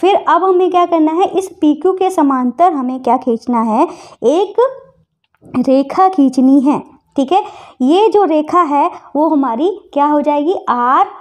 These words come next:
और एस हो जाएगी। ठीक है, एस हो जाएगी, मतलब ये आकृति जो है इस तरीके से हमें बनानी है। अब देखिए, देखते हैं हमारी आकृति कैसे बनती है।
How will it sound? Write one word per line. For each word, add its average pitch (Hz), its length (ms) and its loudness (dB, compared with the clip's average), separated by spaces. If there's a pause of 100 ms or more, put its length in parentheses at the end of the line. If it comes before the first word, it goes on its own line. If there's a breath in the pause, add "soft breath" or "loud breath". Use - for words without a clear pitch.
(140)
और 262 480 2
एस 247 280 0
हो 220 120 -2
जाएगी। 196 400 -6 (260)
ठीक 233 200 -4
है, 349 120 2 (360 loud breath)
एस 359 200 0
हो 320 120 0
जाएगी, 269 280 0
मतलब 330 360 0
ये 370 220 0
आकृति 311 580 -2
जो 320 160 -4
है 277 220 -4
इस 320 200 -10
तरीके 247 360 -6
से 262 100 -8
हमें 269 380 -6 (320 loud breath)
बनानी 214 480 -2
है। 370 120 0 (240 loud breath)
अब 220 80 -4
देखिए, 262 460 -4
देखते 269 300 -4
हैं 339 220 0
हमारी 240 300 -6
आकृति 247 400 -4
कैसे 302 480 -4
बनती 208 500 -8
है। 196 100 -8